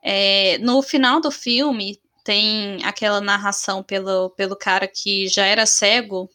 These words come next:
que eu não, eu não tô lembrando o nome dele agora, que ele fala que dessa vez realmente as pessoas iriam começar a ver. E aí eu queria ver com vocês, vocês acham que depois de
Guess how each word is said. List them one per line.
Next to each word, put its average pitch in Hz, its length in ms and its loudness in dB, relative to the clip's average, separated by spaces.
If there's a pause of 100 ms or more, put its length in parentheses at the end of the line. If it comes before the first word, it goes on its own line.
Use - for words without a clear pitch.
que - 100 -8
eu 202 60 0
não, 202 260 -4
eu 202 120 -6
não 214 100 0
tô 233 80 -2
lembrando 196 300 -2
o 190 40 -6
nome 185 160 -4
dele 180 180 0
agora, 190 460 2 (480)
que - 80 2
ele 233 200 2
fala 226 400 4
que 233 540 2
dessa 233 380 0
vez 226 560 0
realmente 240 440 0
as 233 100 -2
pessoas 226 560 0
iriam 240 400 -2 (140)
começar 233 520 0
a 262 140 2
ver. 190 240 -6 (260)
E 226 400 4
aí 254 160 4
eu 269 80 4
queria 277 280 0
ver 277 140 0
com 285 120 -2
vocês, 269 460 2
vocês 247 560 -2
acham 226 400 0
que 240 500 -2
depois 226 420 -4
de 214 160 -8